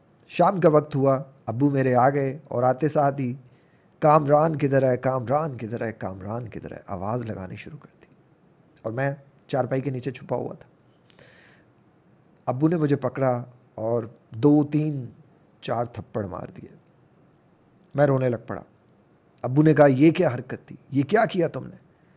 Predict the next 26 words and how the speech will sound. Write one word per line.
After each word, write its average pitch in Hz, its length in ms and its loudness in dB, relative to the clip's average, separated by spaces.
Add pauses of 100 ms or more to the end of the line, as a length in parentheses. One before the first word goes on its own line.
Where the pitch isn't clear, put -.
(1900)
मैंने 131 240 -4
कहा, 143 120 -2
"अब्बू, 131 200 -4
मैंने 127 220 -6
कुछ 123 300 -10
नहीं 113 140 -8
किया।" 104 320 -10 (1400)
"तो 127 60 -6
तुमने 165 240 0
उसे 202 180 4
मारा 160 320 4
क्यों, 147 180 2
तुमने 165 220 -2
उसका 185 180 -2
सर 190 280 -6
क्यों 160 180 -4
फाड़ा?" - 260 -14 (760)
मैंने 117 180 -8
कहा, 120 120 -6
"अब्बू, 120 140 -6
उसने 123 280 -8
मेरी 113 200 -6
कज़न 110 360 -8
को 117 220 -8
छेड़ा 104 440 -8
था।" - 280 -20